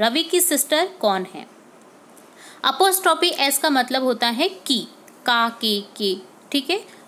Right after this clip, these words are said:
वहाँ यूज़ करते हैं हम अपॉस्ट्रॉफी एस का। तो इसी तरह से हम आगे भी करेंगे, "रेखा is Parul's aunt," ठीक है। तो यहाँ लिख देंगे, "रेखा is Parul's aunt।" यहाँ अपॉस्ट्रॉफी एस नहीं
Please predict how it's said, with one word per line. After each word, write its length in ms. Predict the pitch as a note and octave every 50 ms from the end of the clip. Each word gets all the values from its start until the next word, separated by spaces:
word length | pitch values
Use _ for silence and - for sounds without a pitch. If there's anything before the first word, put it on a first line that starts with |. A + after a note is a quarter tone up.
| - -
वहाँ 200 | A3+ A#3+ B3 C#4
यूज़ 260 | C#4 C4 C4 C4 C4 -
करते 240 | A#3 G#3 G#3 -
हैं 160 | G#3 A3+ A#3+ A#3+
हम 160 | A#3+ C4 C#4 - -
अपॉस्ट्रॉफी 640 | - G#3+ - G#3+ G#3 G#3 - G3+ F#3+ - C4 D#4 - - G#3+
एस 240 | G3 E3+ - - -
का। 120 | - G3 - - - - - - - - -
तो 60 | D#4
इसी 220 | D#4 D4+ D4+ G4+ G4+
तरह 200 | G4 E4+ E4+ E4
से 120 | - F#4
हम 180 | D#4 E4+ E4 D#4
आगे 260 | C4 B3+ B3 C#4 D4
भी 120 | C#4 D#4
करेंगे, 520 | D4+ D4+ C#4 C4 C#4 C4 C4+ C4 C#4+ D4 C4+
"रेखा 720 | A3 G#3+ B3 C4 C#4 C4 - - E4 D#4+ E4+ E4+ E4+ -
is 220 | C4 C4 C4+ -
Parul's 640 | - - - B3 G#3+ G#3 G#3 A3 A3+ A#3 A#3 A#3 -
aunt," 640 | - - G#3 F#3+ E3+ E3 E3+ - - - - - -
ठीक 180 | - G3+ G3+ -
है। 280 | C4 F4+ - - - - - - -
तो 60 | A3+
यहाँ 160 | A3+ A3+ A#3 A#3+
लिख 100 | A#3 G#3
देंगे, 300 | G3 B3 B3 C4 D4 D4+
"रेखा 440 | A#3 G#3+ G3+ G3+ - - - C#4
is 200 | C4 B3+ B3+ -
Parul's 460 | - - A#3+ G3+ F#3+ F#3+ G#3 A3 A#3 -
aunt।" 640 | - - - A#3+ B3+ D#4+ F#4 - - - - -
यहाँ 160 | G#3+ G#3 A#3 -
अपॉस्ट्रॉफी 520 | A3 - A#3+ A#3+ - C4 C4 C4 C#4 C4+ -
एस 200 | A3+ A3+ A3+ - B3
नहीं 220 | A#3+ A#3+ B3+